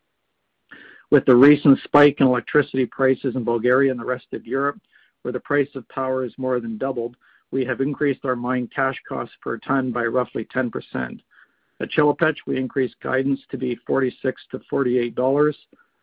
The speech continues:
up from forty-two to forty-five dollars. And at Ada Tepe, we increased our guidance to be fifty-two to fifty-five dollars, up from forty-six to fifty dollars. At Tsumeb, we've adjusted throughput guidance to a hundred and ninety-five thousand to two hundred thousand tons,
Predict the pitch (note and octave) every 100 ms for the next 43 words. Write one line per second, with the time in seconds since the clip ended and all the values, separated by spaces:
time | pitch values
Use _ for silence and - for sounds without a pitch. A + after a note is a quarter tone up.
0 | - C3+ - - A2+ A2+ B2 A#2+ - C#3+
1 | B2 - C3+ B2+ - C3+ C3+ C#3 C3 C3+
2 | C#3 - _ _ _ _ - B2+ B2 C3
3 | B2+ - C3 C3 B2 B2 B2 C3 C#3 C3
4 | - B2 A2+ B2 B2+ C3 B2 - A#2+ A#2
5 | C#3 - A#2+ C3+ B2+ A#2+ C3 - A#2+ C#3
6 | C#3+ C3+ B2+ A#2+ A#2+ A#2 - - C3 B2+
7 | - A#2+ - B2 A#2+ - A#2+ - - B2
8 | B2+ - B2+ B2+ - - - - _ _
9 | _ _ _ _ _ - - - - -
10 | C3+ - D3+ D3+ D3 C#3 C3+ A#2 - C#3+
11 | C3 C3+ A2+ C#3+ C#3 C3+ A#2+ B2+ C3 C#3+
12 | - - C3 C3+ C#3 B2+ B2+ B2+ B2 B2
13 | B2 - B2+ C3 B2 B2+ A#2 - C#3 C3
14 | A#2+ C3 B2+ A#2+ A#2 - B2+ C3